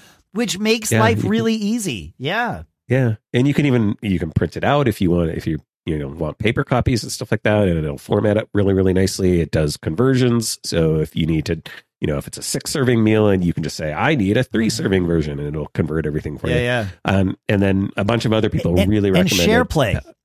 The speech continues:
Speaker 2: Pe-
Speaker 1: Pestle supports SharePlay, so you can have two people or multiple people working on the recipe together. I'm just seeing that. Sorry, I keep interrupting with
Speaker 2: Yeah,
Speaker 1: cool things
Speaker 2: it's
Speaker 1: I'm
Speaker 2: got a t-, <laughs> no, it's, it's got a ton of great features. I absolutely love it. Uh, and a bunch of people mentioned Paprika, which is a s-,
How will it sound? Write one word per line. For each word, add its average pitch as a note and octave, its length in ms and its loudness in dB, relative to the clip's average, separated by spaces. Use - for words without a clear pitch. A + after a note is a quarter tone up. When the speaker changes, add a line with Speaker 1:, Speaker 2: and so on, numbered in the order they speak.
Speaker 2:
Pe- D#3 200 0
Speaker 1:
Pestle F#3+ 420 2
supports G3 400 -2
SharePlay, F#3+ 400 0
so C3 120 -6
you B2+ 140 0
can C#3 320 0
have C3+ 300 0
two F3 140 0
people F3 360 0
or A2+ 120 0
multiple D3+ 340 2
people G#2 240 -2
working G#2+ 260 -4
on G#2 80 -2
the F#2+ 60 -6
recipe G#2+ 320 -4
together. F#2 280 -2
I'm D2 80 -6
just F2+ 160 -10
seeing F#2 180 -6
that. C2 160 -12
Sorry, D3+ 280 0
I C3 100 -2
keep - 240 -6
interrupting G2 420 2
with A2+ 60 4
Speaker 2:
Yeah, G2+ 200 4
Speaker 1:
cool G2 100 0
things G#2+ 260 0
Speaker 2:
it's D2+ 100 -4
Speaker 1:
I'm - 40 -8
Speaker 2:
got C#3 160 4
a C3 80 2
t-, - 320 -16
<laughs> - 480 -4
no, D#3 100 2
it's, - 260 -2
it's D3 140 -8
got C3+ 160 0
a G2 60 2
ton G#2 200 0
of F#2 60 2
great F2 180 2
features. E2+ 360 0
I F2+ 100 2
absolutely F2+ 440 2
love F2 180 2
it. E2+ 160 0
Uh, G2 280 2
and G#2 240 2
a G#2+ 80 4
bunch A#2+ 180 0
of - 60 -4
people A#2 180 0
mentioned G2+ 400 0
Paprika, G2 540 2
which F2 160 2
is F2+ 120 2
a F2 40 -8
s-, - 180 -12